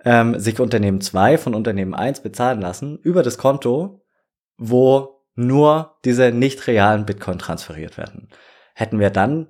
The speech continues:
nicht doch wieder die Ausweitung der,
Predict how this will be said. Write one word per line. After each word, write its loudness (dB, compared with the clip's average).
nicht -4
doch 0
wieder 2
die 2
Ausweitung -2
der, 4